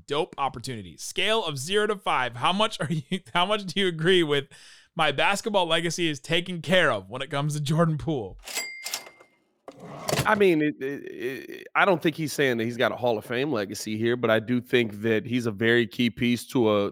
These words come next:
Speaker 2: to a ring, uh, that Stephen
Speaker 1: It's a great
Speaker 2: Curry
Speaker 1: run.
Speaker 2: got that he doesn't get without him. I, I do agree with that. Um, on the flip side of that, I think also right now, I do agree with him playing with no pressure because there's no expectation for the Wizards.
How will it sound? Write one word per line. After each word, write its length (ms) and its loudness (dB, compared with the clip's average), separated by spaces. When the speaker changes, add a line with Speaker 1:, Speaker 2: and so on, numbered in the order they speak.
Speaker 2:
to 180 4
a 60 4
ring, 560 2
uh, 260 4
that 140 -4
Stephen 400 2
Speaker 1:
It's 120 -4
a 40 6
great 60 8
Speaker 2:
Curry 180 4
Speaker 1:
run. 80 -2
Speaker 2:
got 320 4
that 180 4
he 100 4
doesn't 320 4
get 220 6
without 380 4
him. 180 -8
I, 200 4
I 120 6
do 200 8
agree 260 6
with 120 0
that. 340 6
Um, 760 4
on 140 8
the 80 6
flip 260 4
side 280 6
of 80 2
that, 160 8
I 80 8
think 260 -2
also 320 4
right 240 4
now, 240 4
I 100 6
do 200 0
agree 180 0
with 160 0
him 100 2
playing 260 2
with 100 -6
no 140 4
pressure 360 2
because 340 2
there's 180 0
no 120 2
expectation 640 0
for 80 -8
the 80 -4
Wizards. 460 -12